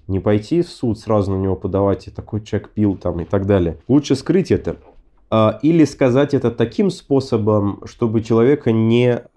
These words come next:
подвергли наказаниям. Например, шейх приводит пример. «Ва якулу фис сарикати ахазаль маль. Ля якулу сарака». Он говорит: «Человек, который украл, ты о нём говоришь: он забрал имущество, или он взял имущество». Ты не говоришь: «Он украл».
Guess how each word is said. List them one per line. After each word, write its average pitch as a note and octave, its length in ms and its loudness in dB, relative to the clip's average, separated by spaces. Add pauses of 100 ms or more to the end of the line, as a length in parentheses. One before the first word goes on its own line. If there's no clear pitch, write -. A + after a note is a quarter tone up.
(120)
подвергли G#2+ 500 2
наказаниям. F#2+ 640 0
Например, B2+ 500 0
шейх B2+ 240 -2
приводит G#2+ 380 0
пример. F2 380 -4 (260)
«Ва A#2 140 4
якулу D3 500 4
фис B2+ 280 -4
сарикати C3+ 1000 0
ахазаль A2 480 2
маль. E2 320 -4 (220)
Ля G#2+ 180 2
якулу E3+ 440 4
сарака». G2 580 -2 (260)
Он A#2+ 160 2
говорит: A#2+ 380 4
«Человек, C3+ 420 2
который B2+ 300 2
украл, C3 680 0
ты C3+ 80 0
о C3 60 2
нём C3 240 2
говоришь: A#2+ 340 0
он C3 140 0
забрал A#2+ 400 2
имущество, G#2 560 -4
или G#2+ 200 0
он C3 200 0
взял A#2 280 0
имущество». G#2+ 400 -4
Ты - 60 -6
не A2+ 120 0
говоришь: E3+ 200 0
«Он C#3 140 2
украл». A#2+ 460 0